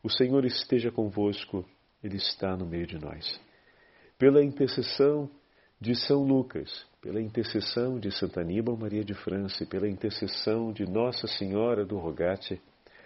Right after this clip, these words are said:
abençoe-vos o Deus Todo-Poderoso, Pai, Filho e Espírito Santo. Amém.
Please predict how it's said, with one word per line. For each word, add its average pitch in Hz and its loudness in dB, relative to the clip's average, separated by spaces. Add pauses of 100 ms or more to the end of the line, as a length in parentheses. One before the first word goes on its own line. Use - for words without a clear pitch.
(280)
abençoe-vos 104 2
o 95 -2
Deus 110 0 (160)
Todo-Poderoso, 117 2 (400)
Pai, 104 0 (380)
Filho 110 -2 (380)
e 92 -4
Espírito 107 -8
Santo. 82 -4 (680)
Amém. 71 -10